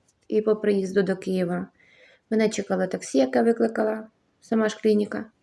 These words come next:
У клініці мене чекала привітна куратор Марина,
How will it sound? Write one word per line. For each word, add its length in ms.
У 280
клініці 540
мене 280
чекала 580
привітна 460
куратор 560
Марина, 500